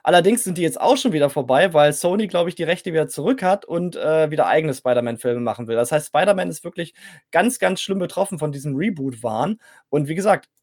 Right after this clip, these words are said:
die Leute gehen trotzdem rein. Also wenn man Star Wars halt rebooten würde, würde sagen, jetzt kommt Episode,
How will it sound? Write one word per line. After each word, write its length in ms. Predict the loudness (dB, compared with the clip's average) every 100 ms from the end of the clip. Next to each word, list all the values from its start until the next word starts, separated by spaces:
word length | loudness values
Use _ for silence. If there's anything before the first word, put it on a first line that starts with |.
| -8
die 60 | 0
Leute 280 | 2 2
gehen 200 | -2 -8
trotzdem 420 | -6 -8 -6 -4 -2
rein. 300 | 0 0 0
Also 220 | -2 0
wenn 100 | 2
man 160 | 0
Star 340 | -2 -2 0 2
Wars 360 | 2 2 -2 -10
halt 200 | -6 -4
rebooten 520 | -2 -2 -2 -8 -8
würde, 260 | -4 -4 -2
würde 160 | -2 -2
sagen, 380 | 0 0 0
jetzt 180 | -4 -4
kommt 220 | -2 -2 -2
Episode, 560 | -6 -4 0 2 2